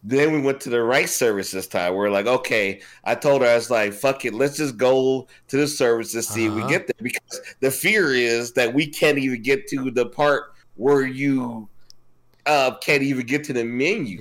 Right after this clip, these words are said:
Speaker 1: 'cause they'll
Speaker 2: Yeah.
Speaker 1: drop you so fast. So we got to the menu and they were like, "Okay, it's gonna be an hour and a half," right?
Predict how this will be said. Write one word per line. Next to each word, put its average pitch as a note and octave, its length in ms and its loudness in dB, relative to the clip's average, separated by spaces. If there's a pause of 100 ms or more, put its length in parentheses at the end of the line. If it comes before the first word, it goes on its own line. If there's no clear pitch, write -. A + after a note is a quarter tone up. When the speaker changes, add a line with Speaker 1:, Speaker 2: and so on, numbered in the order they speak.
(100)
Speaker 1:
'cause A#2 120 -4
they'll A#2 180 0
Speaker 2:
Yeah. G#2+ 60 -10
Speaker 1:
drop - 280 -8
you A#2+ 60 -8
so A2+ 260 -12
fast. C#3+ 440 0 (260)
So F#2+ 180 -6
we G2 60 -6
got A2 180 0
to G3+ 80 -8
the E3+ 100 -2
menu C3+ 460 0
and A2+ 80 -4
they A2+ 80 2
were A2+ 140 4
like, A2 260 0
"Okay, A#2+ 300 0
it's G#2 120 -2
gonna A2 180 -2
be G#2 140 -2
an F#2+ 80 0
hour G#2 300 0
and G2 80 -2
a F#2+ 40 -2
half," F2+ 520 -6 (300)
right? F#2 320 -4